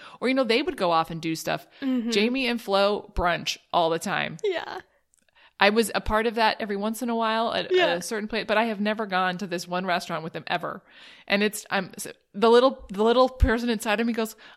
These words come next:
Speaker 1: "Oh, I wanna go too." And then I'm like, "It's all good."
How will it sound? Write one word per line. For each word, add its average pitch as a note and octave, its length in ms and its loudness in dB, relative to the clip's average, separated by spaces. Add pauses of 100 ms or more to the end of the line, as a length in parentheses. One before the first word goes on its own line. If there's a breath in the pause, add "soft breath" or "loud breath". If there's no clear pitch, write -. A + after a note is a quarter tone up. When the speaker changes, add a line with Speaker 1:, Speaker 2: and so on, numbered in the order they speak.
Speaker 1:
"Oh, D4 560 -2
I D#4 160 -8
wanna E4+ 260 -6
go E4 240 -4
too." D#4 840 -2 (300 loud breath)
And A#3 160 4
then B3 100 4
I'm B3 160 0
like, A#3 280 -2 (720)
"It's - 100 -8
all D#4 140 4
good." D4+ 400 0